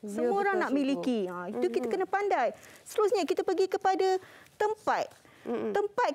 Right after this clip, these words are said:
Speaker 2: kita kena tengok ke, uh, apa ni, uh, persekitaran kita. Kalau persek-, persekitaran itu orang kayangan,
Speaker 1: Mhm.
Speaker 2: kita janganlah buat produk biasa-biasa. Kita
Speaker 1: Mhm.
Speaker 2: kena buatlah orang kayangan sebabnya,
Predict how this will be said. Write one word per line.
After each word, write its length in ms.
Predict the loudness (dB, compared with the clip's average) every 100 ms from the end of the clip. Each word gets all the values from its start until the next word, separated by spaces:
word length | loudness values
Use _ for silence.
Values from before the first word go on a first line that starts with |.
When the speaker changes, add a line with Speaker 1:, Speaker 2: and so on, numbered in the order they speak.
| 0
Speaker 2:
kita 160 | -2
kena 240 | 0 0 0
tengok 400 | 2 0 0 0
ke, 80 |
uh, 560 | 0 2 0 2 2 0 -4 -6
apa 260 | -4 -2 -2
ni, 160 | -2 -4 -10 -20 _ -18
uh, 80 | -8
persekitaran 560 | -2 -2 0 0 2 0
kita. 320 | 0 -4 -4
Kalau 240 | 0 2
persek-, 480 | 0 -4 -6 -8 -8 0
persekitaran 640 | -2 0 -4 -2 0 0
itu 160 | -4 -2
orang 320 | 0 0 0
kayangan, 560 | 0 2 2 0 -2 -6
Speaker 1:
Mhm. 160 | -4 -4 -2
Speaker 2:
kita 160 | -2 -2
janganlah 300 | -2 0 0
buat 240 | 0 -2
produk 320 | -2 0 -2 -4 -10 -20 -20 -20 -20 -20 _
biasa-biasa. 960 | -4 -4 0 0 0 0 2 4 2 0
Kita 160 | -2
Speaker 1:
Mhm. 60 | 0
Speaker 2:
kena 120 | 0 0
buatlah 380 | 0 0 0 -2 -8 _ -4
orang 400 | -2 0 -2 -6 _
kayangan 480 | -2 0 0 -2 -2
sebabnya, 400 | -2 -2 -2